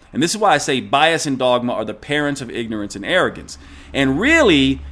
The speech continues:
this is why I say perception leads into ownership, leads into wisdom, 'cause bias and dogma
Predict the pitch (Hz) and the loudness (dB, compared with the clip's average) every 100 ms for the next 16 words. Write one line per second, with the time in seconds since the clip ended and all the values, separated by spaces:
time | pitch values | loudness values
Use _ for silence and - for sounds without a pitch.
0 | - 160 226 233 180 165 135 131 190 170 | 0 4 4 2 0 2 2 2 2 2
1 | 135 139 123 - 175 135 147 143 139 131 | 2 -2 -2 2 2 2 0 0 2 0
2 | 127 117 - 143 139 127 123 110 123 117 | 0 -2 -2 -2 0 -2 -4 -2 -4 -4
3 | 113 104 165 202 120 101 117 104 139 160 | -4 -2 0 0 0 -8 -10 -4 0 2
4 | 196 180 139 127 117 110 120 139 160 180 | 2 0 -4 -4 0 2 4 2 -2 -6